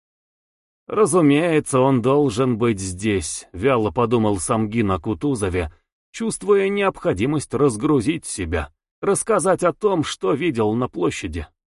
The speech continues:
Он расстегнул пальто, зачем-то снял очки и, сунув их в карман, начал громко выкрикивать. «Сейчас на Арбатской площади!» начал он с уверенностью, что будет говорить долго, заставит всех замолчать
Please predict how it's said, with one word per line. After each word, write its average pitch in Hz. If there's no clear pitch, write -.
Он 156
расстегнул 151
пальто, 101
зачем-то 113
снял 151
очки 113
и, 156
сунув 190
их -
в -
карман, 170
начал 147
громко 139
выкрикивать. 120
«Сейчас 185
на 185
Арбатской 175
площади!» 139
начал 117
он 113
с -
уверенностью, 139
что 160
будет 139
говорить 147
долго, 127
заставит 123
всех 156
замолчать 147